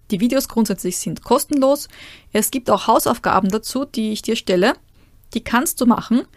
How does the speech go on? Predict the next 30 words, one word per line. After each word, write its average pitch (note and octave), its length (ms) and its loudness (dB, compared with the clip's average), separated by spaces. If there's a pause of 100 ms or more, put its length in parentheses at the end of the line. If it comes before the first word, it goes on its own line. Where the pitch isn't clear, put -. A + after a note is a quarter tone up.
(280)
Möchtest C#4 540 0
du - 20 4
aber, A#3 160 4
dass G#3+ 220 -2
wir A3 100 2
sie G#3+ 220 -4
für - 120 -10
dich G3+ 200 -6
kontrollieren, G3+ 680 0 (400)
dann, G3 300 0
äh, F#3 180 -2
müsstest G3 340 -2
du G3 40 -2
einen F3+ 160 -4
kleinen F#3 320 -4
Beitrag - 440 -6
zahlen. F#3 360 -4
Dann G#3+ 100 -6
kannst - 360 -10
du F3+ 120 -4 (220)
auch - 100 -12
die F3+ 140 -8
Hausaufgaben, F#3 680 -2
ähm, F3+ 300 -6
kontrolliert G#3 520 0
la-, A#3+ 220 0
kontrollieren G#3 420 -2
lassen A#3+ 280 -2
von - 160 -4
uns. G#3 280 -2